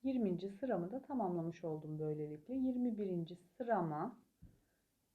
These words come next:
altı tane tek yaparak başlıyorum. Altı tekimi yapıyorum.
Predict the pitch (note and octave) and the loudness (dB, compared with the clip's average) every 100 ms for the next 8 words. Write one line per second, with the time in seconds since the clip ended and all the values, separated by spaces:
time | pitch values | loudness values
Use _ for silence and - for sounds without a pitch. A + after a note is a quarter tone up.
0 | _ - A#3 C4 - C4+ A#3 F3+ F3+ - | _ -4 0 0 -2 -10 -2 0 0 -2
1 | C4+ C4+ G#3 G3+ G3+ B3 - E3+ E3+ - | -4 -4 -8 -2 -2 -2 0 0 0 -6
2 | D#3 C#3 C3 - _ _ _ _ _ _ | -6 -4 -4 -10 _ _ _ _ _ _
3 | _ _ _ _ _ _ A4+ _ _ _ | _ _ _ _ _ _ _ _ _ _
4 | _ _ _ _ _ _ _ _ _ _ | _ _ _ _ _ _ _ _ _ _
5 | _ - A#3 C4 - B3+ - A3 G#3+ F3+ | _ -2 2 2 0 -8 -4 -4 -2 -2
6 | F3 G3 A3+ C4 A#3 G3 F#3+ G#3 | 0 -2 0 2 2 2 0 -4